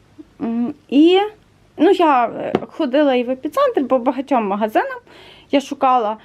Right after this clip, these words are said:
е, шкарпетки своїм хлопцям. Купила їм шкарпетки Максиму і Андрію по, по акції зараз всюди. Потім купила контейнери для аптечки, контейнери для трав, бо в нас дуже багато різних трав. І от зайшла в Ц Ц Ц,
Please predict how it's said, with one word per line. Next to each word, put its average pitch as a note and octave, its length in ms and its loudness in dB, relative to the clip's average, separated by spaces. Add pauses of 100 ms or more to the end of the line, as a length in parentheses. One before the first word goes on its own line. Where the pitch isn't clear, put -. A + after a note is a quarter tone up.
(340)
е, - 180 -8
шкарпетки B3 680 -2
своїм D4 280 2
хлопцям. D4 600 0
Купила D#4 340 2
їм D4+ 160 6
шкарпетки C#4+ 720 0
Максиму C#4+ 480 4
і - 20 -2
Андрію C4 360 0
по, B3 340 -4 (100)
по C#4 80 2
акції A3 500 0
зараз B3 440 -2 (200)
всюди. D4 440 0 (460)
Потім C#4+ 300 2
купила B3+ 440 0
контейнери A#3 640 -2
для F#3 220 -2
аптечки, G4 680 -4
контейнери G#3 1000 -2
для F#3+ 340 0
трав, E4 600 0
бо B3 100 -8
в C#4 80 -4
нас C4+ 240 0
дуже C4+ 200 -8
багато B3+ 340 0
різних B3+ 400 -2
трав. B3+ 380 0 (520)
І E4+ 100 0
от D#4+ 220 0
зайшла C4 300 -2
в D4+ 40 -4
Ц - 160 -14
Ц G3+ 160 -12
Ц, G#4 160 -2